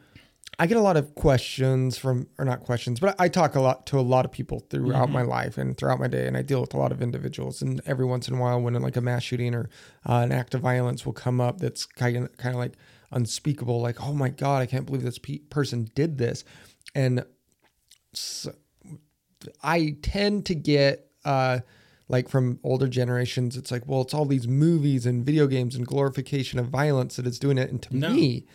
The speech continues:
Speaker 2: I think
Speaker 1: I
Speaker 2: it's
Speaker 1: would
Speaker 2: mental illness.
Speaker 1: I, yeah, I, I would say it's a product of what we've created out of society to be so,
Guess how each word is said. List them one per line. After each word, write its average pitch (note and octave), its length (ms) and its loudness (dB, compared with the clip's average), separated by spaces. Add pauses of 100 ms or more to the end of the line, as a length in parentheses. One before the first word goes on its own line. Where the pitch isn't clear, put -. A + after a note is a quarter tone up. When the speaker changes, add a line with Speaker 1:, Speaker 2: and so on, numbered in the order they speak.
(140)
Speaker 2:
I B2 120 -2
think F3 200 -2
Speaker 1:
I D#3 80 4
Speaker 2:
it's G3 80 6
Speaker 1:
would C#3+ 120 4
Speaker 2:
mental C3 320 -4
illness. B2+ 480 -6 (140)
Speaker 1:
I, C#3+ 160 2
yeah, D#3 180 2
I, D#3+ 140 0 (300)
I F3 100 4
would A#3 220 0
say E3+ 360 2
it's - 540 0 (920)
a C#3+ 60 6
product G3 720 -2 (100)
of C#3 180 0
what D3 200 4
we've D3+ 240 0
created C#3+ 480 4
out C3+ 140 4
of C3 120 -2
society C3+ 680 2
to B2+ 100 0
be B2 280 0
so, E3+ 560 2